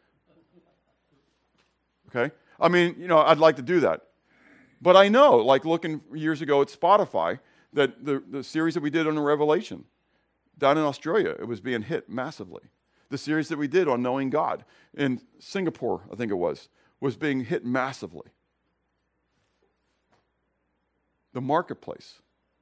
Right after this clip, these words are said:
is where you want to be, 'cause you're gonna meet people randomly.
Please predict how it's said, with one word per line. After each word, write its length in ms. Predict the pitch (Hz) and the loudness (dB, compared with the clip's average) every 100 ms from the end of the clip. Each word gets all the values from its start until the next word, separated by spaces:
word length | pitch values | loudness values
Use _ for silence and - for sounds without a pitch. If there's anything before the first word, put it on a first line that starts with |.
| _ _ _ _ _ _ _ - | _ _ _ _ _ _ _ -20
is 160 | 107 | -16
where 140 | 117 127 | -12 -8
you 160 | 127 | -8
want 140 | 113 110 | -8 -8
to 140 | 98 | -8
be, 100 | 80 _ _ _ _ _ _ _ _ _ _ _ _ _ _ _ _ _ _ _ _ - | -12 _ _ _ _ _ _ _ _ _ _ _ _ _ _ _ _ _ _ _ _ -10
'cause 160 | 131 | -8
you're 60 | 110 | -6
gonna 140 | 123 | -6
meet 200 | 117 131 | -6 -8
people 420 | - 104 101 110 _ _ _ _ _ _ _ _ _ _ _ | -10 -10 -8 -10 _ _ _ _ _ _ _ _ _ _ _
randomly. 580 | 107 123 117 95 71 | -8 -6 -6 -8 -14